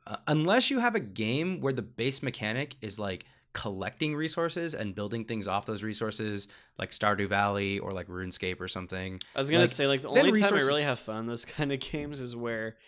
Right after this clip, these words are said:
Speaker 1: Valheim?
Speaker 2: Valheim, like, where it's just, like,
Speaker 1: Yeah.
Speaker 2: a bunch of guys just fucking around, or your friends that you're playing with, whoever that may be, and just running around and going on stupid quests to try and get just
Speaker 1: <laughs>
Speaker 2: enough,
Speaker 1: Yeah.
Speaker 2: just enough iron for, so one person can maybe have enough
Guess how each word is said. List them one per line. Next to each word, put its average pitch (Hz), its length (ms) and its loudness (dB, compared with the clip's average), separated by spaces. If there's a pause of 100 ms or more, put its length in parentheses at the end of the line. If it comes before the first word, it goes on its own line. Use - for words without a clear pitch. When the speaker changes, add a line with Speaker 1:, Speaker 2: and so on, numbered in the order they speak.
(240)
Speaker 1:
Valheim? 113 380 0
Speaker 2:
Valheim, 123 540 2
like, 123 200 -4
where 120 160 -2
it's 117 180 -6
just, 120 220 -6
like, 110 300 -8
Speaker 1:
Yeah. 110 160 -4 (120)
Speaker 2:
a 120 60 -8
bunch 123 220 -2
of 113 80 -8
guys 110 320 -2
just 110 160 -12
fucking 113 240 -8
around, 107 240 -6
or - 20 -6
your 107 140 -6
friends 110 260 -8
that 107 80 -10
you're 101 100 -10
playing 110 300 -10
with, 110 220 -10
whoever 110 180 -8
that 98 140 -8
may 104 120 -8
be, 110 380 -8 (420)
and 123 120 -8
just 113 100 -8
running 113 300 -4
around 107 280 -4
and 107 200 -8 (200)
going 113 200 -6
on 110 100 -8
stupid 90 320 -12
quests 104 320 -10
to - 60 -18
try 107 240 -6
and 104 260 -8 (580)
get 104 220 -6
just - 280 -6
Speaker 1:
<laughs> - 0 -
Speaker 2:
enough, 123 280 0
Speaker 1:
Yeah. 110 200 0 (340)
Speaker 2:
just 180 200 4
enough 202 460 2 (460)
iron 131 440 6
for, - 200 -12
so 120 200 -2
one 131 220 0
person 135 360 -4
can 120 160 -8
maybe 123 260 2
have 123 180 -2
enough 120 420 -4